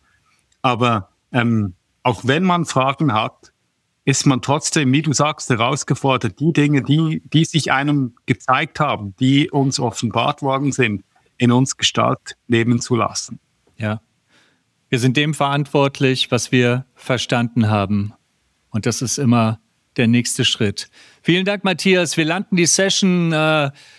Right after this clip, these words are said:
Speaker 2: was wünschst du dir beim Thema Bibel für die Vineyard-Bewegung in Dach in den nächsten Jahren?
Speaker 1: Ich wünsche mir, dass wir dafür bekannt werden, dass wir Jesus lieben, dass wir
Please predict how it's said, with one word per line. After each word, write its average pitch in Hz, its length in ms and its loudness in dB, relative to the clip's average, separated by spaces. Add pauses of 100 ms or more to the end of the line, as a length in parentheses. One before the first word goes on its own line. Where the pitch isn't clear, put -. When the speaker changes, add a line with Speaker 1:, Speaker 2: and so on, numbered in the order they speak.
(360)
Speaker 2:
was 165 420 -2
wünschst 214 320 4
du 151 100 4
dir 120 200 2
beim 127 260 2
Thema 165 440 0
Bibel 151 800 -2
für - 160 -2
die 120 280 0
Vineyard-Bewegung 143 960 0
in 113 240 -2
Dach 135 500 -2 (240)
in 123 160 2
den 117 160 4
nächsten 113 380 0
Jahren? 101 440 0 (640)
Speaker 1:
Ich - 260 0
wünsche 139 300 2
mir, 139 220 4
dass 117 280 -2
wir 131 140 4
dafür 123 320 0
bekannt 120 540 0
werden, 120 480 0 (380)
dass - 220 -4
wir 123 380 2 (480)
Jesus 135 480 2
lieben, 123 460 2 (360)
dass 117 260 -4
wir 113 340 0